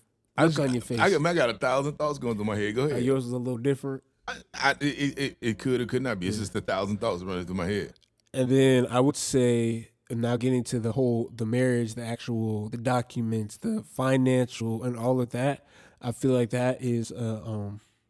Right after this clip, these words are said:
Speaker 2: taking a look at your situation as the two of y'all. Um, what does our situation look like? Can we afford a wedding right now? All of th-, these type of things, because at the end of the day, a relationship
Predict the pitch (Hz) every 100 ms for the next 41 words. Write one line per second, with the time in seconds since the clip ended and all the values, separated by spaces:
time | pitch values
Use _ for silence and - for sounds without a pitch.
0 | _ _ - - - 147 143 127 123 135
1 | 127 123 120 - 135 - 117 113 120 135
2 | 131 139 - _ _ _ _ 127 117 107
3 | 113 107 - 131 131 135 139 139 - _
4 | _ _ _ - 107 104 107 120 120 117
5 | - 120 123 117 127 123 123 - 135 139
6 | 120 - 131 127 123 113 117 139 131 120
7 | 117 117 113 107 - 127 120 117 - 127
8 | 143 - 135 117 110 135 113 104 - 127
9 | 117 135 127 180 160 123 127 139 107 113
10 | 147 143 123 - 107